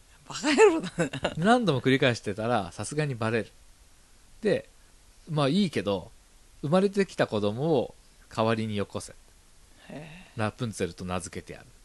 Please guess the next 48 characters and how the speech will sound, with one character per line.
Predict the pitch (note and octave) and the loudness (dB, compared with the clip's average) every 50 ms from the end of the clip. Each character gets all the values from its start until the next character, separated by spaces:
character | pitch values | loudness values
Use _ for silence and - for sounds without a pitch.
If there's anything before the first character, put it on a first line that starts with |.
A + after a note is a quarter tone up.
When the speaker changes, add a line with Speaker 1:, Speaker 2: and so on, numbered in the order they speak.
| - - _ - | -20 -20 _ -20
Speaker 2:
て | - - - - - - | -20 -20 -20 -18 -10 -6
言 | A3+ G3+ | -4 -4
っ | A#2 | -4
て、 | - - - - - - - F#3 | -6 -10 -18 -20 -20 -20 -16 -10
で、 | C3+ C#3 C#3 A#2 | -4 -2 -2 -2
そ | - - C3 | 0 0 2
れ | C#3+ D#3 | 2 2
に | D#3 D#3 | 2 2
言 | D3 D#3 | 4 4
わ | D#3 D#3 | 6 6
れ | D#3 E3 | 4 4
て | E3 D#3+ | 4 2
お | B2 B2 | 2 2
父 | - F3 D#3 B2 | 2 2 2 2
さ | - G#2+ | 0 -2
ん | G2 G2 | -4 -2
は | G#2 F#2+ F#2 - | -2 -4 -2 -2
あ | B2+ B2+ | 0 4
ま | C#3 E3 F#3+ | 6 6 6
り | G3+ G#3 | 6 6
の | D#3+ A#2 | 2 2
怖 | - - C3 A2+ F#2+ | 0 0 0 0 0
さ | F#2 - G#2 | -2 -4 -8
に、 | G2+ G2+ G2 F2+ - - - _ _ - - | -8 -8 -8 -10 -12 -18 -20 _ _ -16 -6
「は | - - F3 | 0 0 2
い、 | D3 B2 D3 D#3+ D3+ | 2 2 0 -2 -2
い | |
い | A#2+ | 0
で | G#2+ F#2+ | 0 -2
す」 | - - - | -2 -4 -14
っ | |
て | - - - - - - - | -16 -18 -18 -18 -10 -4 -2
言 | - G#2 | -2 -2
っ | F2 | -2
て、 | - - - - - - - - - - - - - - - - | -6 -14 -20 -20 -20 -20 -20 -20 -20 -20 -20 -20 -20 -20 -6 0
大 | - C3 C3 | 2 2 4
量 | C3 C#3+ C#3+ | 4 4 2
の | C#3 C3 | 2 2
ラ | B2 B2+ A#2 | 2 2 2
プ | - D3 | 2 0
ン | C#3 | 0
ツ | - - A#2+ | 2 2 0
ェ | F#2+ | 0
ル | F2+ | -2
も | G2+ G2 F#2+ | -4 -6 -4
ら | G2 G#2 | -4 -4
っ | - | -4
て、 | - - D#3 B2 A#2 - | 0 0 2 2 0 0